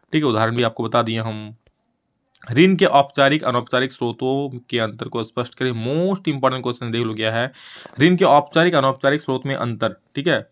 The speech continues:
एग्जाम में हो सक-, हो सकता है पूछे। तो देखो सबसे पहले क्या, जो औपचारिक स्रोत है ना, ये सरकार द्वारा पंजीकृत होते हैं, जैसे बैंक और सहकारी समितियाँ औपचारिक स्रोत में, जबकि अनौपचारिक में क्या हो जाएगा, देखो ये है औपचारिक,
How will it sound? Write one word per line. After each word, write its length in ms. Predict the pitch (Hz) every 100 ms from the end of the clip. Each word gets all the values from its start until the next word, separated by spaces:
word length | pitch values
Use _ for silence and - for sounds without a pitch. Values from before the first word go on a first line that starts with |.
| - 123
एग्जाम 260 | 113 131
में 80 | 127
हो 120 | 120
सक-, 280 | 120 123 -
हो 140 | 120 -
सकता 220 | 123 110
है 60 | 123
पूछे। 320 | 120 113 -
तो 180 | 98 -
देखो 160 | 123 117
सबसे 200 | 131 147
पहले 180 | 147
क्या, 200 | 143 151 165 _ _ - - -
जो 100 | 151
औपचारिक 480 | 175 165 175 180 190
स्रोत 260 | - 175 135
है 80 |
ना, 240 | 139 170 - _ _
ये 160 | 156 208
सरकार 400 | 220 143 156 156
द्वारा 160 | 160 170
पंजीकृत 520 | 143 127 127 151 156
होते 200 | 139 139
हैं, 240 | 135 160
जैसे 240 | 131 123 127
बैंक 400 | 107 117 143 143
और 120 | 139
सहकारी 440 | - 110 113 120
समितियाँ 480 | 120 104 95 95 - _ - _ _ -
औपचारिक 320 | 131 - 131
स्रोत 240 | 123 147 101
में, 120 | 95 _ _ - _ 135
जबकि 240 | 175 185
अनौपचारिक 560 | 156 156 160 180 180 185
में 120 | 180
क्या 100 | 180
हो 80 | 180
जाएगा, 140 | 175
देखो 200 | 170 175
ये 140 | 151 156
है 120 | 160
औपचारिक, 560 | - 131 151 156 160